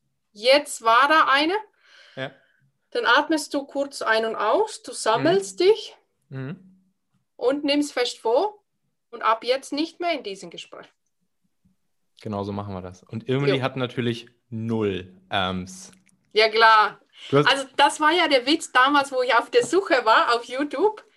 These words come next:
Speaker 2: Ja.
Speaker 1: und hab nach den Tipps gesucht.
Speaker 2: Ja.
Speaker 1: Paar Videos hab ich gefunden
Speaker 2: Ja.
Speaker 1: und die Leute, die diese Videos gemacht haben, hatten selber Ös. Und dann hab ich gedacht,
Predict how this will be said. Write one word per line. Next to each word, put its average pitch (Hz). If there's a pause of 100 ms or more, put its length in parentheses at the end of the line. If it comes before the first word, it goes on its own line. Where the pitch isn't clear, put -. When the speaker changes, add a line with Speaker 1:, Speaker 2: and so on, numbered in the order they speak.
(120)
Speaker 2:
Ja. 127
Speaker 1:
und -
hab 311
nach 277
den 247
Tipps -
gesucht. 302 (240)
Speaker 2:
Ja. - (880)
Speaker 1:
Paar 285
Videos 359
hab 311
ich 302
gefunden 285 (580)
Speaker 2:
Ja. 262
Speaker 1:
und 302
die 302
Leute, 320
die 311
diese 285
Videos 349
gemacht 269
haben, 269
hatten 285
selber 339
Ös. 175
Und 214
dann 220
hab 254
ich 269
gedacht, 285